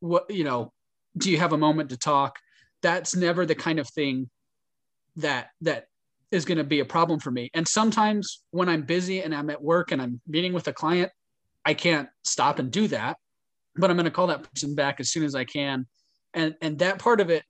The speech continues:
I agree, that part of it is not a burden. As long as the, the person is doing their part, I'm, I'm always happy to do it. And it does keep me grounded in my own recovery. And it reminds me of, of things I've forgotten, because that's just the nature of,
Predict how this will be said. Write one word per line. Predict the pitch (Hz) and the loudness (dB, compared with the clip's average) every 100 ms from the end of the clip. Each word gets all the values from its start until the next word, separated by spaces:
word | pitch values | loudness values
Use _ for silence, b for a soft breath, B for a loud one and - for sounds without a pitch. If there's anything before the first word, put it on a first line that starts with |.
| - | -2
I | 180 | 4
agree, | 185 170 185 151 | 4 6 4 4
that | 170 196 | 0 -2
part | 208 214 | 2 2
of | 180 | 2
it | 160 | 0
is | 143 151 | -4 -4
not | 156 | -4
a | 135 | -2
burden. | 139 156 113 - _ _ _ _ - | -2 -2 -2 -10 _ _ _ _ -6
As | 160 156 | -2 2
long | 185 233 | 4 6
as | 240 - | 4 2
the, | 160 - - | -4 -4 -8
the | 165 | -2
person | - 208 208 | 4 4 4
is | 160 | 0
doing | 160 175 156 | 2 2 2
their | 160 | -2
part, | - 196 160 | 0 -2 -2
I'm, | 165 - | -8 -4
I'm | 175 | -2
always | 185 175 - | 0 0 -2
happy | 170 180 165 | -2 -2 -4
to | 147 | -2
do | 156 165 | -2 -2
it. | 156 - | -2 -4
And | 160 | -6
it | 139 - | -6 -2
does | 170 175 139 - _ _ _ _ _ | 2 2 -2 -10 _ _ _ _ _
keep | - 208 | -4 -2
me | 196 175 | 0 0
grounded | 165 165 175 165 | 2 2 2 0
in | 151 | -2
my | 147 143 | -4 -2
own | 156 | -2
recovery. | 160 135 - 170 151 143 135 - _ _ _ - | -2 -2 -4 -4 -2 -2 -2 -6 _ _ _ -4
And | 170 175 | -2 0
it | 170 | 0
reminds | 156 151 160 175 - | 0 2 2 2 0
me | 165 160 | 0 0
of, | 147 143 - _ - | -2 -8 -16 _ -8
of | 165 | -6
things | - 170 151 | 0 2 2
I've | 147 | 0
forgotten, | 151 123 151 202 139 | -2 -2 -2 -2 -4
because | 131 127 147 | -6 -6 -4
that's | 170 - | -2 0
just | 185 | -2
the | 156 | 0
nature | 143 170 175 160 | 0 2 2 0
of, | 151 147 139 | 4 4 4